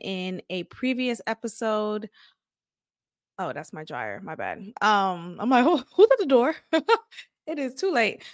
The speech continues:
Anyway, Jonathan Majors is, there's a lot of more information coming out about this ongoing case of his. And in my opinion, he's looking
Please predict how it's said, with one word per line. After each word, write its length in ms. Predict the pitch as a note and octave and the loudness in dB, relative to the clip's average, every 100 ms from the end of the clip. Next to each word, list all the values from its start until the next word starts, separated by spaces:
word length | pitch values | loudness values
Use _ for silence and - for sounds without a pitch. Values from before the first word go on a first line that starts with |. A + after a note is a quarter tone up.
| _ | _
Anyway, 440 | - C#4 A3 F#3+ - _ _ _ _ _ _ _ _ _ _ _ F3 | 0 4 6 4 -2 _ _ _ _ _ _ _ _ _ _ _ -6
Jonathan 400 | G#3 A#3+ C5 B4+ | 4 6 6 2
Majors 1040 | E4 C4+ B3+ A#3+ A#3 A3+ A3 A3 G#3 - - | 4 4 4 2 4 2 2 0 -4 -14 -8
is, 720 | - A3 G#3 G#3 G3+ F#3+ F#3+ | 0 2 2 2 0 -4 -6
there's 220 | - B3 | -2 0
a 60 | B3+ | 0
lot 480 | A#3 G#3+ A3 A#3+ - | 2 4 6 4 2
of 160 | - A3 | -6 -6
more 460 | A3 G#3+ G#3 G3+ | -4 -2 0 0
information 600 | F#3+ G3+ G#3 F#3+ G3 G#3 | 0 -4 -6 -6 -6 -10
coming 320 | G3 G3+ F#3+ F#3 | -10 -8 -8 -4
out 260 | F3+ F3+ | -4 -2
about 520 | - F#3 F#3 D#3+ - F#3 | -4 -4 -2 -2 -4 -8
this 160 | F#3 - | -12 -6
ongoing 500 | F#3 F#3+ F#3 F3 G3 | -6 -6 -8 -8 -10
case 420 | - D4+ D#4+ - | -6 -4 -4 -6
of 100 | D4 | -6
his. 640 | C#4 C#4+ C#4 C4+ C4+ C4 - - - - _ _ _ | -2 0 0 0 -4 -8 -18 -20 -20 -20 _ _ _
And 880 | A3+ A3 A3 G#3+ G#3 G#3 G3+ G#3 G3+ - _ - | -4 -2 0 0 0 -2 -4 -8 -12 -14 _ -6
in 160 | A#3 C4 | 0 6
my 260 | D#4 A4 | 6 6
opinion, 580 | G#4+ D#4 C#4+ C4 B3 A#3+ | 0 -6 -4 0 0 -2
he's 260 | A#3+ B3+ A#3 | -4 -6 -4
looking 720 | B3 B3+ B3+ B3 A#3+ A#3+ | -6 -4 -6 -4 -4 -6